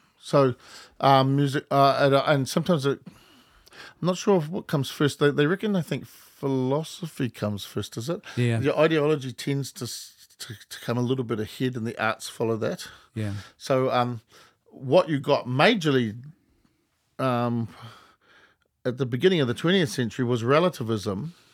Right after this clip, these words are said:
Speaker 2: Yeah.
Speaker 1: Hit music. So they literally said, uh, like, if you go to Schoenberg and Berg, these guys, this
Speaker 2: Yeah.
Speaker 1: German school of thought in the nineteen thirties, they literally said, "It's wrong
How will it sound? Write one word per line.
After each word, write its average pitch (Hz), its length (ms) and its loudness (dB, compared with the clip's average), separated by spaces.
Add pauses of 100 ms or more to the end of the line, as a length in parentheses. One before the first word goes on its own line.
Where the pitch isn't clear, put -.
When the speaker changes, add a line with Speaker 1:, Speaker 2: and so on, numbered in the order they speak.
(100)
Speaker 2:
Yeah. 101 220 -4 (920)
Speaker 1:
Hit - 200 2
music. 151 360 0 (680)
So - 200 4
they 156 120 6
literally 165 600 4
said, 117 440 -2 (1000)
uh, 135 220 4
like, 139 300 2
if 139 160 0
you 143 60 -2
go 143 160 4
to 120 100 -2
Schoenberg 127 640 2
and 107 380 -2
Berg, 113 400 0
these 110 240 -4
guys, 110 200 -4
this 101 220 -6
Speaker 2:
Yeah. 95 80 -14
Speaker 1:
German 131 300 0
school 113 240 -4
of 95 80 -6
thought 104 300 -4
in 101 100 -4
the 101 80 -2
nineteen 104 300 -2
thirties, 104 600 -8 (440)
they 131 80 2
literally 151 360 -2
said, 123 340 -2 (600)
"It's 165 260 -2 (120)
wrong 127 800 2